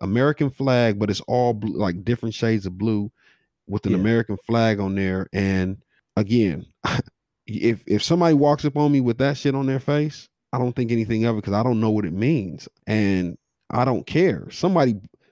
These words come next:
Speaker 1: Trey Songz, um, the singer, brought attention to it, and then it just blew up. Like, had Trey Songz said nothing about it, I don't think anybody would have said anything about it. But he brought attention to it,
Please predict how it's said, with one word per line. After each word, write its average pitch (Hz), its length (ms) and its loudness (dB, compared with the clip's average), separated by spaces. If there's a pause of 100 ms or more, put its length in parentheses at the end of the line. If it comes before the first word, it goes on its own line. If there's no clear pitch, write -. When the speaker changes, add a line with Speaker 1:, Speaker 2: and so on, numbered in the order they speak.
(140)
Speaker 1:
Trey 180 260 0
Songz, 123 760 -4 (460)
um, 101 340 -2
the 92 60 -8
singer, 113 480 -2 (440)
brought 117 300 0
attention 151 420 -2
to 113 260 0
it, 110 100 0 (320)
and 113 120 0
then 110 140 2
it 98 60 -2
just 92 240 -6
blew 123 240 0
up. - 180 -4 (220)
Like, 117 160 0
had 127 240 2
Trey 165 220 -4
Songz 180 340 0
said 170 160 0
nothing 175 260 0
about 185 300 -2
it, 220 140 -6 (280)
I 131 160 2
don't 175 180 0
think 147 280 0
anybody 127 540 4
would 113 120 0
have 110 80 0
said 107 240 -2
anything 104 320 -2
about 92 340 -6
it. - 100 -18 (260)
But 107 240 -2
he 175 640 0 (640)
brought 113 280 0
attention 107 460 -4
to 107 220 -4
it, 143 120 -6